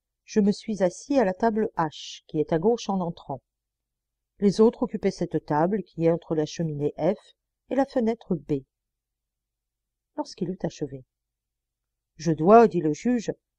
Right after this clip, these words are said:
rendre à la vérité cet hommage que vos déclarations s'accordent parfaitement avec les constatations des médecins,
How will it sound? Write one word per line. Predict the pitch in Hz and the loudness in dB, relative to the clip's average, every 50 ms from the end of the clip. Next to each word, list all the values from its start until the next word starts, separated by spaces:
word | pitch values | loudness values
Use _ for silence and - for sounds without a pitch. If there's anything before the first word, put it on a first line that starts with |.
| - | -14
rendre | - 151 185 247 262 226 180 | -8 0 0 0 0 2 0
à | 170 | 2
la | 160 156 | 0 2
vérité | 143 165 151 151 156 _ - 269 254 | 0 -2 -4 -4 -6 _ -2 -2 -2
cet | - - 170 - - | -2 -4 -6 -2 -2
hommage | 170 165 208 233 254 247 - - | -2 0 0 -2 -2 -4 -10 -8
que | - 285 | -6 -6
vos | 240 262 269 | -4 -2 -2
déclarations | 220 240 - - 202 180 185 - - - - 294 285 | -2 -2 -2 -2 -4 -4 -4 -8 -10 -12 -12 -12 -10
s'accordent | - - 180 - - 220 214 170 160 | -8 -8 -8 -6 -4 -4 -4 -4 -4
parfaitement | - - 240 226 _ - 147 - - - 202 226 240 _ _ _ _ _ _ _ _ _ - | -4 -4 -4 -4 _ -4 -6 -6 -4 -4 -4 -4 -4 _ _ _ _ _ _ _ _ _ -4
avec | 269 277 311 311 - | -2 -2 -2 -2 0
les | 254 | -2
constatations | 226 - - 202 - - - 180 - 170 160 - - 220 | -2 -2 -4 -6 -6 -4 -8 -6 -4 -6 -6 -4 -4 -4
des | 190 160 143 | -2 -2 -4
médecins, | 139 143 - 143 135 - - - 247 254 262 | -4 -6 -6 -8 -8 -8 -8 -8 -8 -8 -8